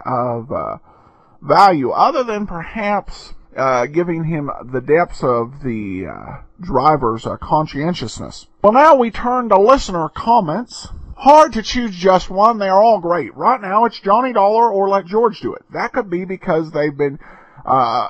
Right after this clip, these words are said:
on from the start, so they are kind of like a comfy pair of shoes. Okay, we'll split the vote half and half, and we also got another vote for, uh, Let George Do It. Also, I wanted just to, uh, say thank you to Sean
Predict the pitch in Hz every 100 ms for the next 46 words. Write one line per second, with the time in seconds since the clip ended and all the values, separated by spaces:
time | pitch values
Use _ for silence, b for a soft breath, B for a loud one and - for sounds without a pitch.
0 | - 175 226 247 214 190 - 208 156 -
1 | 131 110 117 - 208 247 240 175 123 160
2 | - - - - 202 226 233 220 - 175
3 | 180 175 160 - 196 175 101 - - -
4 | - - b - 214 214 - 135 156 180
5 | - 190 147 160 165 156 143 165 160 156
6 | 143 156 147 147 135 170 170 - 151 147
7 | 139 165 190 175 139 117 113 - 131 127
8 | 120 113 101 120 135 - 143 139 123 110
9 | 110 208 - - - b b b - 247
10 | 269 262 220 190 185 214 254 214 185 196
11 | - 151 143 139 117 98 95 101 - 156
12 | 143 180 262 226 196 180 160 135 - -
13 | 160 180 233 294